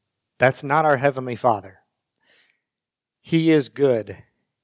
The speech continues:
and he loves you, and he adopts you as his sons.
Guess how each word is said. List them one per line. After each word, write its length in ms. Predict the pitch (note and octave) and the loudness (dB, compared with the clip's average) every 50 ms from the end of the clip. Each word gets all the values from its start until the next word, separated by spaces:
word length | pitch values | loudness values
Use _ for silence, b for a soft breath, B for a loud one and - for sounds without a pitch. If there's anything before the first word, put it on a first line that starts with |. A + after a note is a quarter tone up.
| _ _ - | _ _ -2
and 160 | C3+ B2+ B2+ | 0 0 0
he 300 | A2+ - - D3+ D3 C#3 | 0 -6 -6 -6 -6 -4
loves 380 | B2+ A#2 C3 B2+ B2 A2+ G#2 A2 | -2 2 2 2 2 2 -4 -10
you, 120 | G#2+ A2 | -8 -6
and 160 | - C3 B2+ | -6 -6 -6
he 160 | B2 A#2+ B2 | -6 -2 -2
adopts 540 | B2+ A#2+ A2 - B2+ C3 D3 D3 - - - | -2 -2 0 2 2 4 4 2 0 -4 -6
you 140 | C3+ A2+ A#2 | -6 -6 -4
as 320 | A#2+ B2+ A#2+ B2 A2+ - | 0 2 4 4 2 2
his 180 | - A#2+ A2 G2 | -2 -6 -6 -6
sons. 800 | - - - - C#3+ A#2+ G#2+ F2+ F2+ F2+ - - - - - | -8 -8 -4 -2 0 0 0 -2 -6 -10 -6 -6 -6 -6 -6